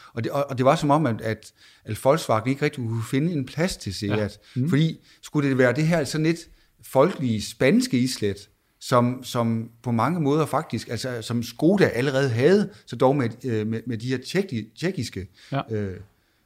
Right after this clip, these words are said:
Speaker 1: tjekkiske aner. Øh, så derfor synes jeg, det lyder helt fornuftigt, at man anlægger et mere, øh, sportsligt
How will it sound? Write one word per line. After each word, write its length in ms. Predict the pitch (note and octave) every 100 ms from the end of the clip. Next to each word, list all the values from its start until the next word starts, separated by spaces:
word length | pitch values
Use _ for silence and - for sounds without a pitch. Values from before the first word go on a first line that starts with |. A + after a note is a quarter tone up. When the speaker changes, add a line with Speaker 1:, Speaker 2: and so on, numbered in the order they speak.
| - F#2+
Speaker 1:
tjekkiske 520 | - F3 C#3+ G2+ - -
aner. 480 | A#2 B2 F#3 F#2+ - _ _ -
Øh, 180 | A2 G#2
så 120 | C3
derfor 300 | F3 E3+ E3+
synes 220 | - G#3
jeg, 100 | F3
det 80 | C#3+
lyder 240 | E3+ F3
helt 320 | C#3+ G3+ C4
fornuftigt, 420 | - D3+ F#3 D3 -
at 140 | B2
man 300 | B2 A2+ A2+ - -
anlægger 340 | C3+ F3 E3+ B2+
et 100 | A#2
mere, 320 | C3+ D#3+ D3+
øh, 160 | A#2+ G#2+
sportsligt 720 | - C#3 F3+ G#3 A#2 G#2